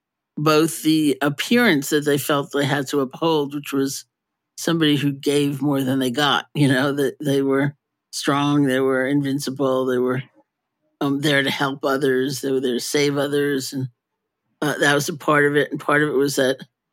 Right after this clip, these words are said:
the stories were just so painful, <laughs> you know, and often evoked their own previous trauma or unhappiness or, or something. And so people were not in the habit of actually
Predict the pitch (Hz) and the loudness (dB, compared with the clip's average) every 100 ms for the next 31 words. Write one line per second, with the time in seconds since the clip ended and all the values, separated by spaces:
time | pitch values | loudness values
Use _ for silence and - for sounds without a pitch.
0 | _ _ _ - 139 - 156 151 156 147 | _ _ _ -6 -4 2 2 2 -2 -4
1 | 139 143 113 135 165 220 - - 123 170 | -2 -2 -2 2 2 2 -2 -8 -2 2
2 | 165 151 147 156 123 _ _ _ _ _ | 2 4 4 2 0 _ _ _ _ _
3 | _ 143 143 151 151 139 143 135 147 131 | _ -2 0 2 2 2 0 0 -2 0
4 | 135 135 127 147 139 143 123 135 - - | 0 0 -2 -2 0 0 0 0 -4 -8
5 | - - _ _ _ - 127 135 131 120 | -10 -16 _ _ _ -6 -2 0 0 0
6 | 135 127 127 127 135 127 - 127 135 _ | -2 -4 -10 -6 -4 -4 -6 -8 -10 _
7 | _ _ _ _ _ _ 143 143 160 175 | _ _ _ _ _ _ -4 -2 0 0
8 | 165 143 143 147 151 147 _ _ - 175 | 0 2 0 0 -2 -2 _ _ -2 0
9 | 165 165 165 156 156 151 196 156 190 160 | 2 2 2 2 0 0 0 2 2 0
10 | 135 143 151 - 143 143 143 | 0 0 -2 -4 -2 0 -2